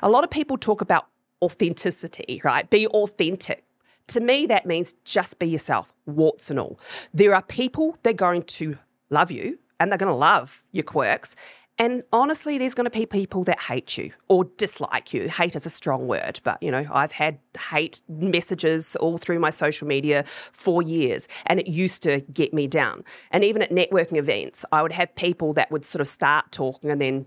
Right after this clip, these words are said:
turn away from me. And I used to take that really to heart and think, "What's wrong with me?"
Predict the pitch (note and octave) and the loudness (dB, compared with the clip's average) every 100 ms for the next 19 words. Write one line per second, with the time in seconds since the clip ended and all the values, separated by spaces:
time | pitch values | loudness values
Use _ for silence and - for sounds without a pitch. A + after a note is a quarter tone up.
0 | - - E3 C#3+ D3 D#3+ D#3+ D#3+ C3+ G#2 | -6 -2 0 2 2 0 -2 -6 -4 -4
1 | D#3+ D#3+ F#3 F#3 D#3+ - D3 - C#3 - | -2 -2 -2 -6 -6 -6 -4 -2 -4 -4
2 | _ _ _ F#3 F#3 G3 G#3 F#3 D#3 D3+ | _ _ _ -10 -4 0 2 2 0 -4
3 | C#3+ F3 D3 - D#3 C3 C#2 A#2 - - | -2 0 0 -2 -8 -10 -8 -6 -4 -2
4 | E3 F3 D#3+ - D#3+ | 0 0 -2 -6 -8